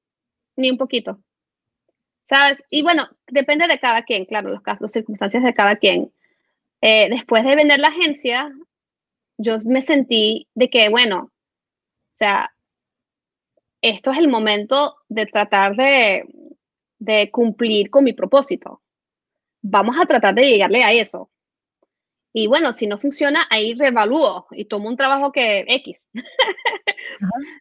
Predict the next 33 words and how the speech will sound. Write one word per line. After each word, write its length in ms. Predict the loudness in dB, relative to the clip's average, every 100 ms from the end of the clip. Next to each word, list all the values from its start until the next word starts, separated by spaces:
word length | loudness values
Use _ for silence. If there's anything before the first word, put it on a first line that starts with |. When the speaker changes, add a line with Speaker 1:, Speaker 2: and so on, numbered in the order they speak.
| _
Speaker 1:
Pero 680 | 0 2 0 -2 -2 -4 -8 _ _ -12
una 240 | -10 -8
cosa 240 | -8 -8 -6
es 60 |
el 120 | -6
carrera 380 | -4 -4 -2 -4 -4
X 360 | -4 -6 -6
y 80 | -4
otra 220 | -4 -6
cosa 200 | -8 -8 -10
es 60 | -6
la 100 | -2
carrera 480 | -2 -2 0 0 -2 -8
y 120 | -4
el 100 | -4
negocio 380 | -4 -8 -8 -6
que 100 | -6
tú 140 | -6
quieres 240 | -2 -2 -2 _ _
construir 680 | 0 0 2 2 2 0 2
con 160 | 2
tu 180 | 4 6
alma 200 | 6 4
y 40 | 2
tu 80 |
corazón 600 | 2 0 0 0 2 2 0 -6 _ _ _ _ _
y 200 | -2 0
que 100 | 4
le 120 | 4 4
quieres 180 | 4 4
meter 320 | 2 2 2
todo. 440 | 4 4 0 -10 _ _ _ _ _
Entonces, 460 | -4 0 -2 -2